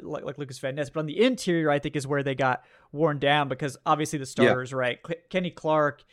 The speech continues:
Speaker 1: um, and Devontae Wyatt and, and those guys, good players, but, um, it's, you know, the, the, the,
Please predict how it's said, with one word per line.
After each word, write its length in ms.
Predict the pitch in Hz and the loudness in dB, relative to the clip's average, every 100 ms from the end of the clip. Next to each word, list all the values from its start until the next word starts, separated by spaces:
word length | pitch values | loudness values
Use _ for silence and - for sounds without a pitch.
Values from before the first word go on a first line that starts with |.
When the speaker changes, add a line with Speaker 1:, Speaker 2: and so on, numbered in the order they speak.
| _ _ _ - | _ _ _ 0
Speaker 1:
um, 500 | 143 143 135 127 127 _ | 4 4 4 0 -8 _
and 160 | 165 147 | -4 -2
Devontae 440 | 135 143 139 151 | 0 0 0 0
Wyatt 600 | 131 123 135 131 131 123 | -2 2 2 4 4 0
and, 180 | - 135 | -4 -8
and 140 | - 135 | -8 -2
those 240 | 139 139 | -2 0
guys, 480 | 131 131 127 123 - _ _ - | 0 2 2 -2 -12 _ _ -6
good 240 | 131 165 | 0 0
players, 520 | - 135 143 147 120 - | 0 -2 2 2 0 -4
but, 420 | - 147 131 - _ _ _ _ - | 4 4 4 -2 _ _ _ _ -2
um, 460 | 147 147 135 127 120 _ | 2 2 0 -2 -10 _
it's, 440 | 156 156 - - - _ - 131 | -2 -2 -4 -8 -12 _ -20 -12
you 80 | 151 | -6
know, 140 | 127 | -6
the, 200 | 120 139 - | -6 -8 -8
the, 120 | 143 131 | -12 -10
the, 120 | - | -10